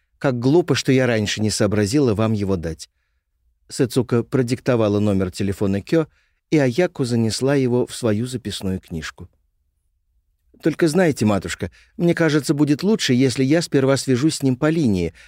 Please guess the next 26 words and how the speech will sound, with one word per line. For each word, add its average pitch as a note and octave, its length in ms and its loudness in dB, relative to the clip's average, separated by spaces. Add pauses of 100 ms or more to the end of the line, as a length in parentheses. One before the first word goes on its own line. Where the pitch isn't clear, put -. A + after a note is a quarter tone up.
(100)
а C#3+ 120 -2
затем C#3+ 420 0
вам C#3+ 260 0
перезвоню», G#2+ 640 0 (340)
торопливо G#2+ 520 -2
сказала G2 580 -4
Сэцуко. F2+ 640 -10 (600)
«Потому D#3+ 300 0
что - 140 -2
если D3 320 2
он C#3 140 2
будет C#3+ 260 0
в - 60 -16
поезде, A2+ 540 2 (300)
то F3 80 2
не F3+ 140 2
сможет D#3 400 2
принять A#2 380 2
от G#2 120 -4
вас G2+ 180 0
звонок». F#2 460 -4 (800)
«Совершенно C3+ 800 -2
верно», E2+ 460 -4 (440)
снова G#2+ 420 0
кивнула F#2+ 480 0
Аяко, G2+ 600 -2